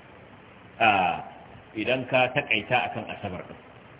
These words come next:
Dalilai da yawa za su mara ma wannan baya. Za mu ga Annabi sallallahu alaihi wa alihi wa sallama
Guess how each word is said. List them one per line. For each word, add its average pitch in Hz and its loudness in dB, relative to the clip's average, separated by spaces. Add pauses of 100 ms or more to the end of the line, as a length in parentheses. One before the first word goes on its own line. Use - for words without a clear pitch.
(1600)
Dalilai 156 8
da 190 2
yawa 165 12
za 143 6
su 120 -4
mara 123 6
ma 104 0
wannan 107 -2
baya. 82 -6 (1160)
Za 151 10
mu 170 4
ga 151 6
Annabi 147 0
sallallahu 143 0
alaihi 131 0
wa 127 0
alihi 127 -4
wa - -14
sallama 131 -6